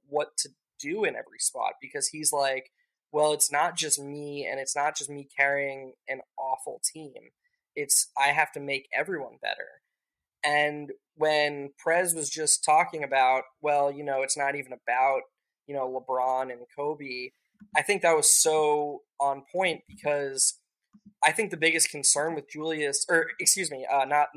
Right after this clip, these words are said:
uh, when you said it's not about LeBron and Kobe, it's about a guy like Bosh. I think the biggest concern with Julius has always been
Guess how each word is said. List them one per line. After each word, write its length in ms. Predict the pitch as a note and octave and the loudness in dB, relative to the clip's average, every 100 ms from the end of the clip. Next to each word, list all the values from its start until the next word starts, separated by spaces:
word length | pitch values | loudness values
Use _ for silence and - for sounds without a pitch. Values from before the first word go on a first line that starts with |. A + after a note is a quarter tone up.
| C#3+ _ | -18 _
uh, 280 | D3+ D3 C3+ C3 _ _ | 4 4 4 -2 _ _
when 120 | - D#3+ | -8 -2
you 60 | |
said 400 | D3+ G3+ F3 D3+ - _ | 2 4 4 2 -6 _
it's 80 | - | 0
not 140 | G3 G3 | 4 8
about 300 | F3+ E3+ D3 | 8 8 4
LeBron 200 | D3+ D3+ | 4 2
and 120 | C#3+ | 0
Kobe, 280 | D3+ D3 C#3 | -4 -4 -6
it's 260 | B2+ - | -8 -6
about 240 | C3 C3+ C3 | 0 0 0
a 40 | |
guy 200 | C3+ C3+ | 0 0
like 200 | C3+ B2 - | 0 -6 -2
Bosh. 540 | C#3+ C#3+ A#2+ - - _ _ _ - | 0 0 -2 -6 -10 _ _ _ 0
I 120 | D3+ | 2
think 220 | F3+ G#3+ - | 2 0 -2
the 80 | |
biggest 360 | D3+ D#3 D#3+ - | -2 -2 0 -2
concern 640 | C#3+ C3+ - E3 F3+ E3+ | -2 0 0 2 0 -2
with 220 | C#3 C#3+ - | -6 -12 -12
Julius 400 | D3+ C#3+ C#3+ - | -8 -6 -4 -4
has 160 | C#3+ - | -6 -6
always 360 | D3+ D3+ C#3 | -4 -4 -6
been 480 | - D#3+ F#3 E3+ D#3 | -6 -4 -2 -4 -10